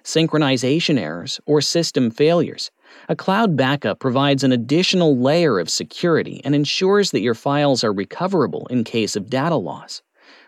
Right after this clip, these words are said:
Redundancy and durability. A cloud backup offers backup destinations such as Google Drive, Microsoft SharePoint, and Amazon S three,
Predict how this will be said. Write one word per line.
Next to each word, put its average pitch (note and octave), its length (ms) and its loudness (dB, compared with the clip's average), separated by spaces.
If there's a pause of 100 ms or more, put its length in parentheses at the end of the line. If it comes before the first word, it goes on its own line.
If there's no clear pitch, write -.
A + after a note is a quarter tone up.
Redundancy A2 880 -2
and B2 180 0
durability. B2 720 0 (480)
A D#3+ 60 0
cloud F#3 420 0
backup A#2+ 460 -2
offers B2+ 340 0
backup C#3 480 -2
destinations A#2+ 840 -2
such A#2+ 200 -2
as A#2 140 -2
Google B2+ 320 2
Drive, C3 460 -4 (280)
Microsoft C3+ 640 0
SharePoint, C3 800 -2
and C#3 220 0
Amazon C3+ 580 2
S B2 300 -4
three, D3 420 -2